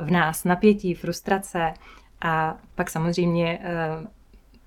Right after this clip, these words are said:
muži na to musí nějakým způsobem reagovat. Takže ve chvíli, kdy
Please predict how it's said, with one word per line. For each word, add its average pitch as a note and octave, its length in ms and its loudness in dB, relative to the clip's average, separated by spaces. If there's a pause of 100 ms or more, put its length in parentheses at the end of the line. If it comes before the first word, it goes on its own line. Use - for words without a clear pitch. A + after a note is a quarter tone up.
(140)
muži F3+ 260 4
na E3+ 100 0
to E3+ 100 -8
musí E3+ 220 -4
nějakým D#3+ 260 -4
způsobem E3 400 -10
reagovat. D3+ 520 -6 (420)
Takže E3 380 -2 (300)
ve G3+ 100 6
chvíli, G#3 440 6
kdy E3 460 -2